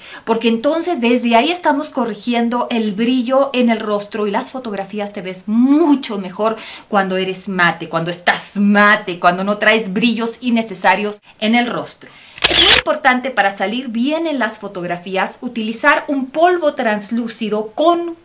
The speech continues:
color. Este es uno de la colección también de Anastasia Sfey, maquillajes. Y sí, seguimos con el descuento porque ustedes lo pidieron.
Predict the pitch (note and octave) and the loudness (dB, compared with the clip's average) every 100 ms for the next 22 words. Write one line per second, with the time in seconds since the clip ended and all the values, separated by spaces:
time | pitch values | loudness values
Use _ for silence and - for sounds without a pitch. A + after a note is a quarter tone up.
0 | _ A3+ G3 F3+ F3 - A#3+ A#3 G3+ F3 | _ 4 4 2 -4 -6 -2 -2 -2 -2
1 | F3+ F3 - C#4+ C#4+ A3 A3+ A3+ F#3+ F3 | -4 -6 -6 -6 -4 -4 -4 -2 -4 -4
2 | - G3+ - A#3 - A3 G#3+ A3 G#3+ G#3 | -4 -4 -2 -8 -8 -8 -4 0 0 0
3 | A3+ G3+ B3+ D#4 D4+ - C#4 - C4+ C#4 | 0 -2 2 2 0 0 0 2 0 0
4 | - - C#4 C#4 F4+ G4+ E4+ C4+ D4+ D#4+ | -2 -10 -4 2 4 4 2 -2 -2 -2
5 | C4 B3+ A3 A3 B3+ B3+ C4+ C4 B3 G3+ | 0 0 0 -2 0 0 0 -4 -8 -10
6 | - B3 A#3+ A3 F#3 F#3 F3+ F#3 F#3+ | -4 -2 -2 -6 -6 -4 -2 -2 -2